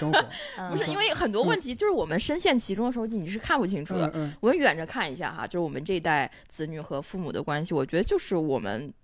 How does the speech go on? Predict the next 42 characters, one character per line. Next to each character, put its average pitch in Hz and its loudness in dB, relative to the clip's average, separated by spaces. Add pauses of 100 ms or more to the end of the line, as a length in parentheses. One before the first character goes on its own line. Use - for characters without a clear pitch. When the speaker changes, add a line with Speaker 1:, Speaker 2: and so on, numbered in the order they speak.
(180)
Speaker 3:
他 - -2
们 214 4
生 240 0
下 208 0
一 123 -4
个 170 -2
玩 131 -6
具， - -14
就 185 -6
玩-， 151 -4 (380)
Speaker 2:
嗯。 170 -4
Speaker 3:
玩 147 2
具 180 -6
而 - -6
已， 165 -6
Speaker 2:
嗯。 160 -10
Speaker 3:
然 151 -4
后 160 2
不 226 -8
存 - -6
在 160 -6
着 156 -8
什 175 -12
么 139 -10
尊 160 -8
重 165 -8
啊， 139 -10
或 151 -6
者 139 -4
是 147 -10
相 156 -6
互 - -10
Speaker 1:
对。 147 2
Speaker 3:
关 156 -4
爱 170 0
的 135 -4
关 151 -4
系。 - -14
Speaker 2:
嗯， - -12
对。 165 -10
Speaker 3:
所 202 2
以 214 2